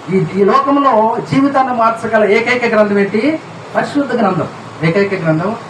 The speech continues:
నువ్వు ఎన్ని, ఇంకే-, ఎన్ని చదివినా సరే వృధా. నీ జీవితాన్ని మార్చేది ఏకైక గ్రంథం పరిశుద్ధ గ్రంథం. నా జీవితాన్ని మార్చింది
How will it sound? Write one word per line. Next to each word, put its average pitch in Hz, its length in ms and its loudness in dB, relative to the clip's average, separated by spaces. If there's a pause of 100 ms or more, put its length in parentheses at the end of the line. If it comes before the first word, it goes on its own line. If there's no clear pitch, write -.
(140)
నువ్వు 202 160 2
ఎన్ని, 240 180 0
ఇంకే-, 208 320 0
ఎన్ని 220 180 2
చదివినా 240 300 2
సరే 233 220 0
వృధా. 185 360 0 (280)
నీ 185 80 2
జీవితాన్ని 277 480 2
మార్చేది 214 640 2
ఏకైక 233 420 0
గ్రంథం 196 380 2
పరిశుద్ధ 190 380 0
గ్రంథం. 156 180 4
నా 185 100 6
జీవితాన్ని 277 420 0
మార్చింది 220 400 0